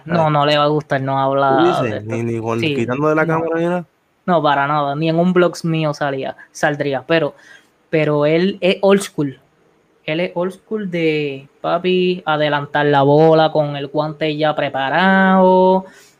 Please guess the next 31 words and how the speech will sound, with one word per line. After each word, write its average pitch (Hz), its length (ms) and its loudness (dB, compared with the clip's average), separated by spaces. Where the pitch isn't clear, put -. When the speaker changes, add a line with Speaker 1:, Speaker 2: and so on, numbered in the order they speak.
Speaker 2:
nada 160 600 0
de, 165 260 -2
él 170 360 -2
dice 170 260 -8
que 165 120 -6
Javi 156 320 0
Baez 156 400 4
es 160 220 2
un 156 540 2
<laughs> - 180 -16
Speaker 1:
Ridículo, 147 840 2
Speaker 2:
es 220 80 -12
un, - 0 -
Speaker 1:
que - 0 -
está 233 180 -4
Speaker 2:
es 185 80 4
un 202 60 2
Speaker 1:
haciendo 131 220 -8
Speaker 2:
payasito, 190 880 0
porque 160 200 2
siempre 160 320 2
se 160 60 -2
está 165 200 2
arriesgando. 175 1160 4
Él 175 60 -6
dice, 165 200 -2
"Mira 233 180 -2
para 208 140 2
allá 214 160 2
ese 220 180 -2
muchacho, 208 720 -2